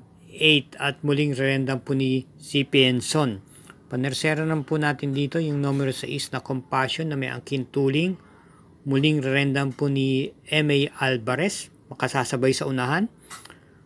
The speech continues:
Bagamat pang lima lang po dumating nung December twenty-seven, kaya Seven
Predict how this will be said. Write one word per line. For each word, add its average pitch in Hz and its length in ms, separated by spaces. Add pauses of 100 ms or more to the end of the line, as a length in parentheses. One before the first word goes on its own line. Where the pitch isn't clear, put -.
(360)
Bagamat 127 400
pang 135 240
lima 135 240
lang 135 160
po 139 160
dumating 135 480
nung 131 320
December 127 400
twenty-seven, 131 800 (880)
kaya 123 160
Seven 135 560